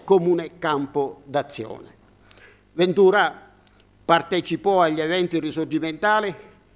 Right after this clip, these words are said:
servendosi di tre potentissime armi: l'arte oratoria esorcita-, esercitata politicamente anche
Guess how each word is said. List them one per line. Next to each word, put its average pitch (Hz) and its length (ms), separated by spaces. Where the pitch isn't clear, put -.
servendosi 226 1160
di 165 180
tre 240 300
potentissime 202 1500
armi: 98 640
l'arte 240 380
oratoria 196 500
esorcita-, 170 540
esercitata 175 720
politicamente 175 1080
anche 139 360